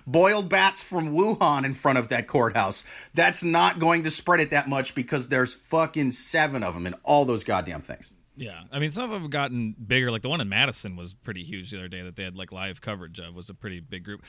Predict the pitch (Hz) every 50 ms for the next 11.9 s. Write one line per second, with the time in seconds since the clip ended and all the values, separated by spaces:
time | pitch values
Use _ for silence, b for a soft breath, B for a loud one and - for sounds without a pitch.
0 | B B B 226 302 330 320 311 269 226 196 233 240 - - 277 214 202 208 196
1 | 175 143 - - - - 165 175 180 175 165 160 131 - - - 123 117 139 160
2 | 160 - - 131 143 120 - - _ _ _ - - - 160 156 170 165 165 160
3 | 156 151 139 117 143 139 131 117 - - - 127 135 143 147 151 143 131 127 -
4 | 139 139 156 165 160 139 - 151 147 139 - 147 131 - - 135 120 107 131 147
5 | 170 175 175 180 175 160 151 139 120 - 165 165 139 107 - 147 131 120 117 113
6 | 110 107 123 131 131 131 131 - B B B B B B - - 202 202 196 185
7 | 170 240 254 240 233 214 214 202 - - 196 202 208 185 - 202 208 202 196 185
8 | - - 180 160 147 208 226 226 185 180 170 - - 170 165 160 135 - _ _
9 | _ _ _ _ _ _ _ _ _ _ _ 107 139 151 233 262 262 240 202 190
10 | 196 202 175 214 208 190 175 170 196 208 220 220 220 214 202 202 196 - 196 196
11 | 208 202 185 196 170 170 139 135 196 233 214 196 139 120 107 95 76